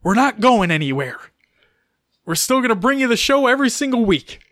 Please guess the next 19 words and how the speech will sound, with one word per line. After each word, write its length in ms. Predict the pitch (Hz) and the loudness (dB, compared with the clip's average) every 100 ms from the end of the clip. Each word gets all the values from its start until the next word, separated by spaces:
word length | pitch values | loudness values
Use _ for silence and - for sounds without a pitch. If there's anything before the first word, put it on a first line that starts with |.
| _ _ _ _ _ _ _ | _ _ _ _ _ _ _
But 400 | 214 196 302 262 - | -4 0 2 0 -6
there, 340 | 214 226 320 | -6 0 0
there 260 | 233 269 370 | 0 2 4
is 140 | 415 | 2
some 200 | - 330 | 0 -2
things 180 | 285 277 | -2 -2
that 100 | 247 | -2
we 80 | 240 | 0
need 100 | 233 | 0
to 80 | 208 | 0
talk 280 | 226 226 202 | -2 -2 -2
about 380 | 175 175 165 | 0 0 -2
because, 580 | 185 190 202 190 185 - _ _ _ _ _ _ | -4 0 2 2 0 -4 _ _ _ _ _ _
like 200 | 208 - | -4 -4
we 80 | 214 | -4
talked 220 | 208 208 | -4 -4
about 180 | - 185 | -2 -2
last 280 | 277 302 - | -2 -4 -4
time, 340 | 165 143 156 | -4 -4 -8